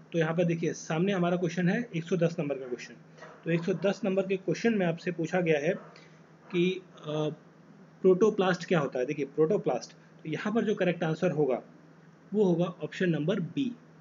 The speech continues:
पादप कोशिकाएं या कोशिक भित्ति, ठीक है। Option B is correct answer पहले question का, अ, पहले का मतलब एक सौ दस नंबर क्वेश्चन का, ठीक है। अ, ये हिंदी में paper मुझे मिला है, इंग्लिश में paper, अ, मिल नहीं पाया,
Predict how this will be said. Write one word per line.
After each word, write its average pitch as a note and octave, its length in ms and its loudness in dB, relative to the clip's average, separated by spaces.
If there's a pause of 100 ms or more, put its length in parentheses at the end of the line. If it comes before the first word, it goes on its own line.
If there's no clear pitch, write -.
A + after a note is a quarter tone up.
(880)
पादप E3 340 0
कोशिकाएं F#3 480 2
या F#3 160 0
कोशिक F3+ 440 0 (300)
भित्ति, D3 360 -4 (400)
ठीक - 120 -4
है। - 160 -2 (280)
Option E3+ 280 -2
B G#3+ 220 0
is F3 80 -6
correct F3 260 0
answer E3+ 340 0
पहले D#3+ 380 2
question C3+ 320 -4
का, - 120 -16 (1400)
अ, - 20 -6 (160)
पहले F3+ 200 4
का G3+ 120 0
मतलब F#3 220 0
एक F3+ 140 2
सौ G3 100 0
दस E3+ 300 0
नंबर E3 240 -2
क्वेश्चन C3+ 300 -6
का, A#2 120 -12
ठीक G#3 220 -6
है। G3+ 120 -4 (500)
अ, D#3 100 -2
ये F#3 120 4
हिंदी F3 240 4
में A#3 140 4
paper G3+ 260 2
मुझे G3 200 4
मिला F3 200 2
है, G3 120 2
इंग्लिश F3+ 380 0
में F3 160 -2
paper, E3+ 320 0
अ, E3+ 160 6 (380)
मिल E3+ 160 2
नहीं G#3 140 4
पाया, F3+ 300 2